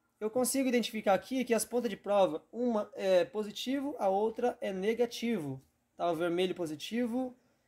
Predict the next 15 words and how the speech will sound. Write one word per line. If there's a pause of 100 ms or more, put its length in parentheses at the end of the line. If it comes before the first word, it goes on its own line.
(320)
e
o (120)
preto (420)
negativo. (840)
Eu
vou
colocar
uma
ponta
de
prova
em
cada
borne,
certo?